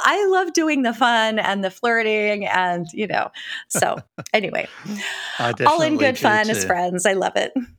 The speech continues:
Speaker 1: <laughs> All right, everyone. I think we're done for today, but we hope that you can all figure out, take a moment, a quiet moment without some distractions, and figure out,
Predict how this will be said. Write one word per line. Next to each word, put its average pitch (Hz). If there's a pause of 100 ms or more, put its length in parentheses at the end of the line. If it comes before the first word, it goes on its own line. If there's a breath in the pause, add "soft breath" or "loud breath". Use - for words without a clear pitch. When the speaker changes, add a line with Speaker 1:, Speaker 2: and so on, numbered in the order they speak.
(240)
Speaker 1:
<laughs> -
All 302
right, 285
everyone. 254 (260)
I 427
think 466
we're 440
done 403
for 392
today, 233 (200)
but 262 (320 loud breath)
we 277
hope 240 (260)
that 240 (380)
you 226
can 339
all 247
figure 240
out, 202
take 226
a 240
moment, 202
a 185
quiet 196
moment 190 (260)
without 185
some 214
distractions, 202 (460 loud breath)
and 240
figure 285
out, 247